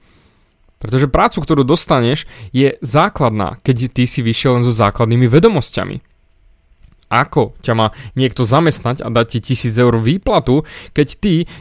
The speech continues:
nemáš žiadne referencie, žiadne schopnosti, žiadne dôkazy toho, že si robil niečo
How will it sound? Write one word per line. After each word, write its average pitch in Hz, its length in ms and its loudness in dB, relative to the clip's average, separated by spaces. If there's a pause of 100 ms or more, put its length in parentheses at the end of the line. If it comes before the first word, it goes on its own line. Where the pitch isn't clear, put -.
(120)
nemáš 139 240 0
žiadne 180 400 2
referencie, 120 640 0
žiadne 165 320 0
schopnosti, 117 800 -2 (320)
žiadne 156 640 2 (160)
dôkazy 156 640 2
toho, 139 320 6
že 120 160 0
si - 80 -8
robil 123 240 2
niečo 117 400 0